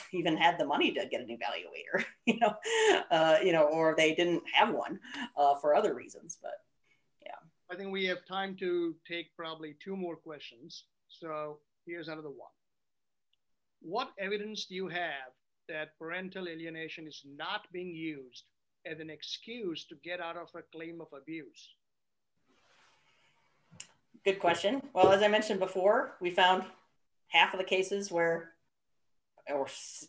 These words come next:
Speaker 1: between fifty and seventy percent of the cases where al-, al-, somebody was claiming alienation and there wasn't an allegation of abuse. And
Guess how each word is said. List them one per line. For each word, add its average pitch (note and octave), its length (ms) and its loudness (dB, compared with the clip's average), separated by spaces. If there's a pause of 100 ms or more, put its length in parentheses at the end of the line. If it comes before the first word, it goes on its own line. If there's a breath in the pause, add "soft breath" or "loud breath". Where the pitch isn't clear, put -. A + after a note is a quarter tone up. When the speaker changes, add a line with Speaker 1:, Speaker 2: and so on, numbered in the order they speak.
(140)
Speaker 1:
between E3+ 360 -2
fifty G3 240 2
and E3 100 -2
seventy F3+ 260 4
percent E3+ 320 -2
of D#3 60 -4
the - 40 -6
cases D#3 380 0
where D3+ 160 0
al-, D#3+ 320 2
al-, E3+ 240 6 (280)
somebody F#3+ 340 6
was E3+ 120 4
claiming F3+ 420 6
alienation E3+ 840 4 (640 soft breath)
and D3+ 320 10
there D#3 120 8
wasn't E3+ 260 12
an C#3+ 80 8
allegation A#2+ 500 4
of E2+ 80 -4
abuse. D2+ 480 -4 (1120 soft breath)
And E3+ 500 8